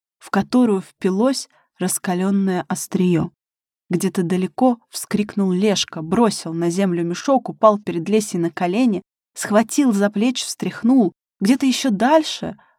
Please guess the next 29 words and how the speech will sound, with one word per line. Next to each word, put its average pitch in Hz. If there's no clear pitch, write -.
оборвалась 208
на 190
полуслове 220
мёртвая, 208
но 175
ближе, 202
куда 180
ближе, 185
обжигала 180
холодом 180
боль. 175
Она 208
ворочалась 196
в 165
ране, 208
вгрызалась 185
в -
кость, 233
пронзала 185
плоть, 214
травила 190
её 170
ядом 196
и 202
гнилью. 175
Леся 214
устремилась 208
к 175
боли 240